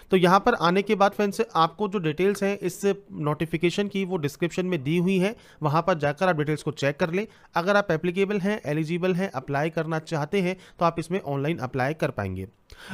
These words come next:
अभी फ्रेंड्स नोटिफिकेशन जो है वो डीएवीपी की ऑफिशियल वेबसाइट पर जारी हुई है, जल्दी ही ये इसकी ऑफिशियल नोटिफिकेशन पर भी आपको देखने को मिल जाएगी।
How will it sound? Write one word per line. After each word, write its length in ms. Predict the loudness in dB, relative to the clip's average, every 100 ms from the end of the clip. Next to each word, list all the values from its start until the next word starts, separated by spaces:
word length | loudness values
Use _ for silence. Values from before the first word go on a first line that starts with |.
| 2
अभी 200 | 4 4
फ्रेंड्स 260 | 2 0 2
नोटिफिकेशन 680 | 2 0 -2 -4 -4 -2 0
जो 140 | 0
है 120 | 2
वो 120 | 0 -2
डीएवीपी 640 | -2 -2 0 -2 -4 -6
की 140 | -4 0
ऑफिशियल 400 | 0 0 0 2
वेबसाइट 400 | 0 0 -2 0
पर 100 | 0
जारी 280 | 0 0 0
हुई 220 | 0 0
है, 160 | -2 -4 -18 -10 -2
जल्दी 280 | 0 2 0
ही 160 | 2
ये 80 | 0
इसकी 260 | -2 0 0
ऑफिशियल 380 | 0 -2 -2
नोटिफिकेशन 640 | -2 -2 -6 -4 -4 -4 -4
पर 140 | -4
भी 140 | 0 0
आपको 240 | 0 -4
देखने 280 | -4 -4 -4
को 100 | -4
मिल 160 | -2 0
जाएगी। 360 | 0 0 -2